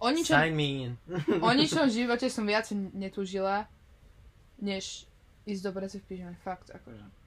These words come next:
Speaker 2: Ja som musel.
Speaker 1: Aha.
Speaker 2: Ja som musel jedenkrát
Speaker 1: <laughs>
Speaker 2: kvôli Amazonu. Pozdravujem mojich kolegov, ak toto, viem, že niektorí to počujú.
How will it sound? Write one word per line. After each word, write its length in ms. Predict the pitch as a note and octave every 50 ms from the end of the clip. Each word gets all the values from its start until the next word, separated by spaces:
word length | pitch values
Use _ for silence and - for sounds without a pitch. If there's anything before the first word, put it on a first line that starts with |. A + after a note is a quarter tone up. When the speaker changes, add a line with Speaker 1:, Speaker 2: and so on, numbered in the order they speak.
| - _
Speaker 2:
Ja 160 | - C3 B2+
som 180 | B2 - B2+ A#2+
musel. 240 | A#2+ A#2+ - - -
Speaker 1:
Aha. 300 | - A#2 - F#3+ F#3 F3 - - - - - - - - - - - - - - - - - - - - - - - _ -
Speaker 2:
Ja 160 | C3 B2+ B2
som 160 | - C3+ C3
musel 240 | C#3 C3+ - C#3 C3
jedenkrát 460 | C3 C3+ C#3 C#3 C#3 D3 D3 D3+ D#3 - - - - - - - - -
Speaker 1:
<laughs> 440 | - G#3+ F3 E3 - - - - -
Speaker 2:
kvôli 240 | - C3 B2+ B2+ B2
Amazonu. 400 | B2 B2+ C3 B2 B2 B2 A#2+ A#2 - - - - - - - _ - _ -
Pozdravujem 480 | - C3+ C3 C#3 C#3 C#3 C#3 C3+ C3
mojich 240 | C3 C3 C3 A#2+ -
kolegov, 400 | - C#3 C#3 C#3 C3+ C3+ C3 B2
ak 160 | C3 B2 -
toto, 320 | - D3 C3 - C3+ B2+ -
viem, 240 | C#3 C3 C3 B2+
že 160 | B2+ B2+ C3 B2
niektorí 400 | A#2+ A#2+ A2+ - C3 B2 A#2+ -
to 80 | B2
počujú. 400 | A#2+ B2+ A#2+ - - B2+ B2 B2